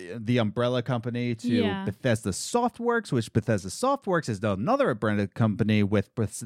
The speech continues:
Speaker 1: Bethesda Game Studios
Speaker 2: Mm-hmm.
Speaker 1: and also its software,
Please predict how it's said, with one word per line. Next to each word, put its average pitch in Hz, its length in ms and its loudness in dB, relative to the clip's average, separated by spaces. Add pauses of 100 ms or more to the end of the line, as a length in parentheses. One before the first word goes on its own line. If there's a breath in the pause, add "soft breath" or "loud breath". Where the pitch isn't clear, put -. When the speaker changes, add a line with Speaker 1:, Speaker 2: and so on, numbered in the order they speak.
(120)
Speaker 1:
Bethesda 104 360 -2
Game 92 240 -6
Studios 139 680 2
Speaker 2:
Mm-hmm. 226 560 -4
Speaker 1:
and 113 120 -6
also 113 640 -2
its 101 220 -4
software, 190 880 0